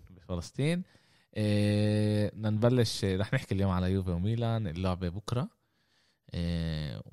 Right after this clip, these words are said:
يعني المستمعين ما بيسمعوا البودكاست إلا طخة بالليل دغري، إيه، شو اسمه، بيشوفوا إذا أنتوا قلتوا أشياء صح ولا غلط.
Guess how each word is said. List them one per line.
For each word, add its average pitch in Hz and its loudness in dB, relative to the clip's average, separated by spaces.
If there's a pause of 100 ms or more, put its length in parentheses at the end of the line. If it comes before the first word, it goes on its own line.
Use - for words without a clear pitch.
(220)
يعني 87 -4
المستمعين 98 0
ما 117 2
بيسمعوا 120 -2
البودكاست 139 -2
إلا 101 0 (180)
طخة 113 0
بالليل 101 0
دغري، 98 0
إيه، 87 -6
شو 117 -6
اسمه، 160 -4
بيشوفوا 110 -4
إذا 104 0
أنتوا 104 -4
قلتوا 98 -4
أشياء - -4
صح - -6
ولا 87 -4
غلط. 127 -4